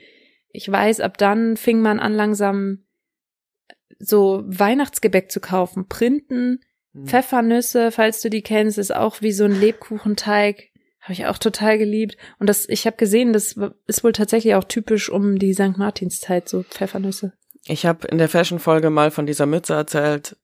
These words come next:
Speaker 2: <laughs> die nur, wo nur so das Gesicht raus durchguckt, die
Speaker 1: Ja,
Speaker 2: einfach wie so ein Schlauch ist,
Speaker 1: die Skimütze
Speaker 2: wo man einfach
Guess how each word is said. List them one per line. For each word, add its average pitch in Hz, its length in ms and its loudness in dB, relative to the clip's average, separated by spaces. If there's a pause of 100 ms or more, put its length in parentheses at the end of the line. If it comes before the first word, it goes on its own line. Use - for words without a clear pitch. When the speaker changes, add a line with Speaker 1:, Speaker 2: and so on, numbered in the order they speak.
(340)
Speaker 2:
<laughs> - 840 -10
die 156 180 0
nur, 151 460 2
wo 147 160 -6
nur 156 220 4
so 151 120 0
das 151 200 -2
Gesicht 151 380 -4
raus 151 440 0
durchguckt, - 680 -4
die 226 100 4
Speaker 1:
Ja, 320 100 4
Speaker 2:
einfach 403 300 6
wie 214 60 4
so 175 60 0
ein 151 80 -2
Schlauch 160 320 2
ist, 175 100 -2
Speaker 1:
die 240 60 0
Skimütze 320 540 4
Speaker 2:
wo 202 40 4
man 143 120 0
einfach 190 220 2